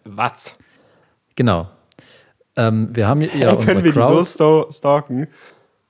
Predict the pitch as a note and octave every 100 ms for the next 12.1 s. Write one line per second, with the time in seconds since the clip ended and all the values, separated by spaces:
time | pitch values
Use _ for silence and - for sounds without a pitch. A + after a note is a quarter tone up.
0 | _ - - D#3 D3+ D3 B2 E3+ F3 -
1 | E3 - A#2 - G3+ A#3+ - - C#3 D#3+
2 | F#3+ C3+ - C3+ E3 - - F3 E3+ -
3 | - C#3 B2+ A#2+ C#3 - B2+ G#2+ B2 C#3
4 | C3+ C3+ - - B2 A#2+ A2 G2+ - G#2+
5 | G#2 G2+ G2 _ _ _ _ _ _ _
6 | _ _ - A2 G2+ F#2+ F#2+ F#2+ F2 _
7 | _ _ _ _ _ - A2+ G#2 - A#2
8 | G#2+ G#2 G#2 G2+ G#2 - A2+ A2 G2+ G2+
9 | G2+ G2+ G2 G2 F#2+ G2+ F#2+ F#2+ F2 G2+
10 | - - F#2+ C3+ - _ _ _ _ _
11 | _ _ _ _ _ _ _ G2+ F#2 F#2+